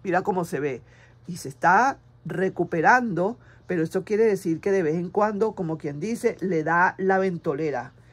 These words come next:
como que cae, como que hay recaídas. Mira, qué bueno que salió esta carta de la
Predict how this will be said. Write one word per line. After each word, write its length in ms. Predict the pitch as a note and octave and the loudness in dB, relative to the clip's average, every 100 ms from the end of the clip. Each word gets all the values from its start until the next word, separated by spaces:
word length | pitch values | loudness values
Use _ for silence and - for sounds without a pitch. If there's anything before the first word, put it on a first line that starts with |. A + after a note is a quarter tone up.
| _ - | _ -4
como 220 | G3 F#3+ | -2 -2
que 260 | - F3 E3 - | -2 -4 -4 -4
cae, 340 | F#3+ F#3+ D3+ | 0 2 2
como 260 | D3+ D#3+ E3+ | -2 -2 -2
que 140 | F3 | -2
hay 120 | E3 F#3+ | 0 0
recaídas. 880 | G3+ G#3 F3 D3 C#3+ B2 C3+ - - _ - _ _ _ - _ - _ - - - - - - - - - _ - - - _ | 0 0 -2 -2 -6 -8 -12 -18 -20 _ -20 _ _ _ -20 _ -20 _ -20 -20 -20 -20 -20 -20 -20 -20 -20 _ -20 -20 -20 _
Mira, 360 | - A3+ E3 - _ - _ - - - _ | -6 -2 -2 -4 _ -20 _ -20 -20 -20 _
qué 120 | - | 4
bueno 420 | A#3+ C4+ B3+ C4+ C4+ | 6 6 4 2 -2
que 100 | B3+ | -2
salió 260 | A#3 E3+ | -2 -2
esta 220 | E3+ G#3 | -2 -6
carta 500 | - G#3 F#3 A3 A3 - | -2 -2 -2 -4 -6 -8
de 280 | D#3 F#3 F3 | -4 0 2
la 260 | E3 D#3 | 2 0